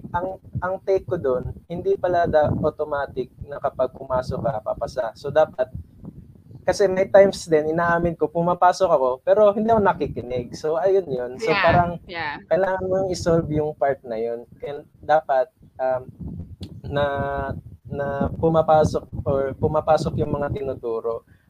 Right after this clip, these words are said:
Speaker 1: Kaya siguro uma-absent yung mga kasama ko kasi baka nag-advance na sila or alam na nila. So, ayun. So, kung isosolve mo yung problem mo, I think, kung isosolve ko yung problem ko na yun, I think dapat ay, um,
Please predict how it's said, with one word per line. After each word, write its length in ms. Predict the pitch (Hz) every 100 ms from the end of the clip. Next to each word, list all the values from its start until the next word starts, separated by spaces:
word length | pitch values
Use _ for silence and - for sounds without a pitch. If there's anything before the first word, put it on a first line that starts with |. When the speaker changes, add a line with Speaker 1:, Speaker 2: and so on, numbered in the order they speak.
| -
Speaker 1:
Kaya 280 | 185 220
siguro 480 | 208 202 180 196 196
uma-absent 480 | 180 170 170 - 170
yung 120 | 180 175
mga 140 | 165
kasama 420 | 156 151 160 160 190
ko 160 | 156
kasi 240 | 127 127 131 123 120 -
baka 380 | - 127 135 131 - _
nag-advance 720 | - 131 139 139 135 127 -
na 80 | 131
sila 280 | 117 147 165
or 320 | 139 131 127 -
alam 240 | 127 123
na 120 | 123 123
nila. 360 | 127 143 120
So, 300 | - - 131 123 - - -
ayun. 240 | 151 131
So, 300 | - 170 151 -
kung 220 | - 160
isosolve 480 | 165 196 180 202 202
mo 60 | 196
yung 160 | 190 175
problem 300 | 156 147 135
mo, 140 | 120 123
I 120 | 147
think, 280 | 147 160 160 - - - - - - - -
kung 200 | 196 208
isosolve 480 | 196 196 214 202 160
ko 160 | 190
yung 220 | 180 156 143
problem 400 | 143 143 139 139
ko 100 | 135
na 140 | 123
yun, 160 | 113 -
I 120 | 131
think 280 | - 139 - - - - -
dapat 480 | - 143 - 127 -
ay, 220 | 123 123 117 - - - _ _ - - -
um, 380 | 127 123 117